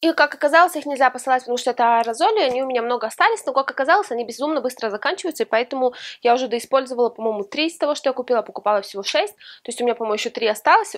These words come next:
то есть вот это вот и ещё две. Так что замечательная штука вообще. Всё лето, когда красила ногти, э, я и пользовалась, но ногти этим летом я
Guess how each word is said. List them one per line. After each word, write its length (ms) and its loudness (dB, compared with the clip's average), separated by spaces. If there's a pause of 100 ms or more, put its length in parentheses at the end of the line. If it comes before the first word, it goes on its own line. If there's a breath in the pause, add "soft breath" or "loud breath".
то 80 -4
есть 120 -2
вот 100 0
это 160 0
вот 100 -10
и 20 -4
ещё 180 -4
две. 220 -8 (160)
Так 140 -4
что 260 -4
замечательная 560 -2
штука 240 -4
вообще. 300 -2 (400 loud breath)
Всё 160 2
лето, 220 2
когда 240 -4
красила 380 0
ногти, 600 -4
э, 220 -4
я 120 -2
и 40 0
пользовалась, 460 -2
но 60 -6
ногти 240 -4
этим 180 -4
летом 240 -6
я 160 -4